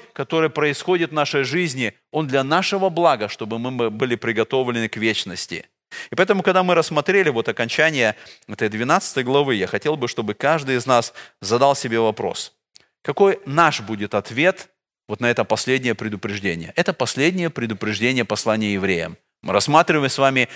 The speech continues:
несколько этих предупреждений. Каков наш ответ будет? Слово Божие всегда требует ответа. Мы всегда должны дать ответ.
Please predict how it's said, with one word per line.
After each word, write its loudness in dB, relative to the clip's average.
несколько 2
этих -2
предупреждений. -4
Каков 2
наш 2
ответ 0
будет? -8
Слово 2
Божие 0
всегда 0
требует -2
ответа. -6
Мы 2
всегда 4
должны 2
дать 2
ответ. -4